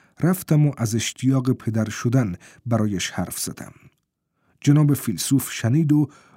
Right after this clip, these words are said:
گل از گلش شکفته شد. اعلام کرد که انسانیت دارد در سینه من می‌جوشد.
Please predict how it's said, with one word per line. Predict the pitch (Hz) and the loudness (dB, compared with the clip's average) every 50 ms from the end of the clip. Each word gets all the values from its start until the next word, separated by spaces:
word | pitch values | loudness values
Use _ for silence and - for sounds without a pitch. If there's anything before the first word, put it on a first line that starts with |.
| _ - 123 117 | _ -12 -6 -2
گل | 143 202 208 | 0 0 2
از | 190 135 113 104 104 | 2 2 0 0 0
گلش | 110 123 123 123 117 - - | 0 0 2 0 0 -2 -4
شکفته | - 101 - 101 - - - 98 | -6 -6 -6 -8 -8 -8 -10 -10
شد. | - - - 67 - _ - - _ _ _ _ _ _ _ _ _ _ - | -10 -10 -12 -16 -18 _ -20 -20 _ _ _ _ _ _ _ _ _ _ -4
اعلام | 151 156 156 175 180 180 151 | -2 0 2 2 2 2 0
کرد | - - 139 131 120 - | 0 2 0 0 0 -2
که | - - 135 131 127 127 - - - _ _ _ _ _ | -2 2 2 2 2 2 -2 -10 -20 _ _ _ _ _
انسانیت | 127 127 127 120 - - - 127 127 123 127 143 185 185 - 147 | 0 2 2 2 0 2 2 2 4 4 4 2 2 0 -2 -4
دارد | 131 120 123 107 107 123 - 117 113 | -4 -2 -2 0 2 2 0 0 -2
در | 110 120 117 | -4 -4 -4
سینه | 95 - - - - 123 127 160 170 147 | -4 -6 -6 -4 -2 -2 0 0 0 2
من | 123 123 123 123 | 2 2 2 2
می‌جوشد. | 117 113 117 139 143 - - - - - - - - - | 2 2 2 2 2 0 -4 -8 -12 -12 -12 -12 -16 -20